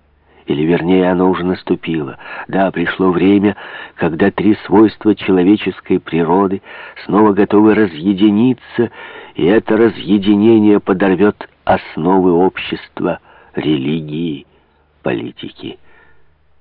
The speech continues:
Что же произойдёт тогда? Ощущение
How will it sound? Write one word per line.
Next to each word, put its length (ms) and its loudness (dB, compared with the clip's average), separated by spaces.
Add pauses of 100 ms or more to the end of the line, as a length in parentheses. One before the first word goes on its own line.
(400)
Что 460 -4
же 100 -8
произойдёт 840 -10 (220)
тогда? 540 -10 (1160)
Ощущение 1120 -2